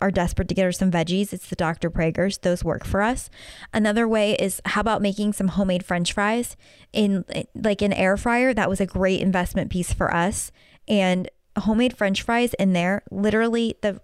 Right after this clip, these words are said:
the ingredients are olive oil, and you cut up some potatoes, and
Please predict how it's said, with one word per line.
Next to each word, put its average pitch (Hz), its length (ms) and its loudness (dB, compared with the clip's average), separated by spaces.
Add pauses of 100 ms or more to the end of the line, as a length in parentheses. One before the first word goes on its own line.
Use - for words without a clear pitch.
the 196 440 0
ingredients 190 560 0
are 180 300 -2 (260)
olive 190 300 2
oil, 233 380 2 (420)
and 185 380 0
you 190 160 -2
cut 196 200 -2
up 180 120 -2
some 170 340 -2 (220)
potatoes, 190 480 2
and 170 260 -4